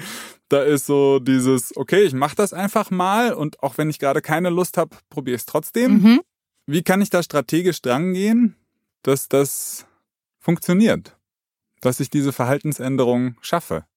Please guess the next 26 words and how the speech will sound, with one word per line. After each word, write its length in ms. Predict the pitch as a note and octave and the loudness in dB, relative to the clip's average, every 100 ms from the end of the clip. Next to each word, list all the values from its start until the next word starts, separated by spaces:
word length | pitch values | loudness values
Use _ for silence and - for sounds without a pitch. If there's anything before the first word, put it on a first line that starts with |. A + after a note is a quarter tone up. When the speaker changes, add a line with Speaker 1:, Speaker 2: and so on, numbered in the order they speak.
| _ | _
Speaker 1:
dass 240 | - G#2 | -16 -14
ich 140 | G#2+ - | -14 -2
das 40 | |
Speaker 2:
Machen. 300 | B3 - F#3 - _ | -2 -2 -10 -14 _
Speaker 1:
tatsächlich 480 | - B2 B2+ C#3 D3 - | -10 -6 -2 0 -2 -2
tue. 260 | G3 D3+ A2+ D#3 G3 | 2 2 2 0 0
<laughs> 160 | F3 E3 | 0 0
Speaker 2:
Machen. 380 | - D3 D#3 E3 - - _ _ _ - - F#3 F#3+ | 0 0 -4 -8 -12 -18 _ _ _ -20 -16 -14 -4
Das 160 | B3 A3+ | -2 2
Wichtigste 440 | A#3 C#4+ - - | 2 2 0 -2
ist 220 | C#4+ C#4+ A#3+ | 0 0 2
deine 220 | A#3+ B3+ | 2 0
Sprache. 480 | - F#3 E3+ E3 F3 F#3+ _ | -2 -4 -4 -4 -12 -16 _
Damit 280 | G#3 A#3 B3 | 2 2 2
fängst 280 | A3+ A3 - | 0 -2 -2
du 40 | G#3 | -2
an. 300 | F3 F3 D#3+ | -4 -6 -8
Speaker 1:
Mhm. 240 | G2 F#2+ F3 _ | -6 -4 -6 _
Speaker 2:
Du 100 | - | -6
fängst 380 | F#3+ A#3 D#4+ - | 0 2 2 0
an, 200 | - B3 | -2 0
anders 320 | A3+ A3+ A3+ | 2 2 2
mit 120 | A#3 G#3+ | 2 2
dir 140 | G#3 | 2
zu 140 | - | 2
reden. 540 | G3 F#3 E3+ E3+ F3+ | 2 2 0 -2 -8